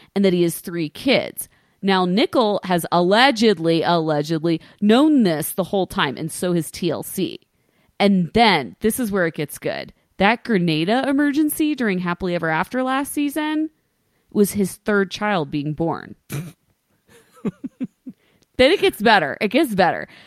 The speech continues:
The six thousand dollars that was allegedly, like, for the store was actually Nickel trying to pay off Asin's wife to get a divorce.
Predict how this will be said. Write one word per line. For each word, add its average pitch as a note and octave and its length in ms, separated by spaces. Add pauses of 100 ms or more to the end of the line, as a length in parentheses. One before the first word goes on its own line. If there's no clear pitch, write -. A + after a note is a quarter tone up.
(300)
The B3 180 (140)
six - 440
thousand B3+ 460
dollars A3+ 720
that A#3+ 140
was G3 120
allegedly, F#3+ 520
like, F#3 220
for G3+ 100
the D#3+ 120
store G3 840 (240)
was G3+ 200 (100)
actually A3 840
Nickel G3+ 440
trying G3 280
to F3+ 60
pay B3 380
off G#3 360
Asin's F#3+ 460
wife D#3+ 520
to G#3 100
get F3 160
a E3+ 60
divorce. D3 840